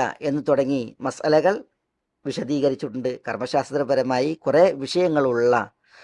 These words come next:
ഒരു ഭാഗമാണത്. അപ്രകാരം തന്നെ റൂഹ് ഊതുന്നതും അതിനു മുമ്പ് ഗർഭപാത്രത്തിൽ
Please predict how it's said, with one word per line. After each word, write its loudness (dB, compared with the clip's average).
ഒരു 4
ഭാഗമാണത്. 6
അപ്രകാരം 4
തന്നെ 2
റൂഹ് 2
ഊതുന്നതും 4
അതിനു 2
മുമ്പ് 2
ഗർഭപാത്രത്തിൽ 2